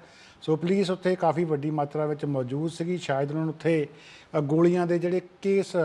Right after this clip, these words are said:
ਮਿਲੇ ਆ, ਖਾਲੀ ਕਾਰਤੂਸ ਮਿਲੇ ਆ, ਜਿਸ ਤੋਂ ਉਹਨਾਂ ਨੇ ਅੰਦਾਜ਼ਾ ਲਾਇਆ ਕਿ ਇੱਥੇ ਗੋਲੀ ਚੱਲੀ ਆ। ਸੋ ਪੁਲਿਸ ਇਹ ਕਹਿ ਰਹੀ ਹੈ ਕਿ ਅਸੀਂ ਇਸ ਮਾਮਲੇ ਦੀ ਹੋਰ ਜਾਂਚ ਕਰ ਰਹੇ ਹਾਂ ਤੇ ਐਕਸਟੋਰਸ਼ਨ ਦੇ ਨਾਲ ਸੰਬੰਧਿਤ ਇਹਨੂੰ ਸਮਝਿਆ ਜਾ ਰਿਹਾ ਆ। ਸੋ ਉਸ ਮਾਮਲੇ ਦੇ ਨਾਲ ਜੋੜ ਕੇ ਅਗਾਂਹ ਜਾਂਚ ਕੀਤੀ ਜਾਊਗੀ,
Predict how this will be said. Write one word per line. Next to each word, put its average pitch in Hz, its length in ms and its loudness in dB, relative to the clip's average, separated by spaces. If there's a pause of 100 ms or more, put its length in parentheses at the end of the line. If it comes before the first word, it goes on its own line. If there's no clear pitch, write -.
(160)
ਮਿਲੇ 143 320 2
ਆ, 170 60 2
ਖਾਲੀ 151 300 0
ਕਾਰਤੂਸ 151 500 -2
ਮਿਲੇ 143 320 0
ਆ, 170 100 -2 (340)
ਜਿਸ 170 120 2
ਤੋਂ 180 120 4
ਉਹਨਾਂ 170 120 2
ਨੇ 165 80 -2
ਅੰਦਾਜ਼ਾ 143 380 0
ਲਾਇਆ 151 280 2
ਕਿ 160 260 -2
ਇੱਥੇ 160 240 -2
ਗੋਲੀ 143 500 0
ਚੱਲੀ 143 300 2
ਆ। 127 100 0 (420)
ਸੋ 175 120 0
ਪੁਲਿਸ 190 300 2
ਇਹ 208 100 4
ਕਹਿ 185 200 6
ਰਹੀ 202 100 2
ਹੈ 196 60 0
ਕਿ 202 100 -2
ਅਸੀਂ 190 140 -4
ਇਸ 175 120 -6
ਮਾਮਲੇ 160 300 0
ਦੀ 165 80 -2
ਹੋਰ 147 240 -4
ਜਾਂਚ 143 300 0
ਕਰ 151 200 4
ਰਹੇ 170 180 2
ਹਾਂ 175 140 -4 (360)
ਤੇ 165 140 2
ਐਕਸਟੋਰਸ਼ਨ 190 540 2
ਦੇ 185 100 -2
ਨਾਲ 156 220 0
ਸੰਬੰਧਿਤ 165 440 -4
ਇਹਨੂੰ 165 200 -2
ਸਮਝਿਆ 151 580 0 (120)
ਜਾ 131 240 0
ਰਿਹਾ 170 300 6
ਆ। 160 40 -2 (320)
ਸੋ 180 160 -2
ਉਸ 180 120 -2
ਮਾਮਲੇ 160 320 0
ਦੇ 156 100 -2
ਨਾਲ 156 220 2
ਜੋੜ 143 280 0
ਕੇ 156 300 0 (380)
ਅਗਾਂਹ 160 300 4
ਜਾਂਚ 143 280 0
ਕੀਤੀ 139 320 -6
ਜਾਊਗੀ, 139 420 -2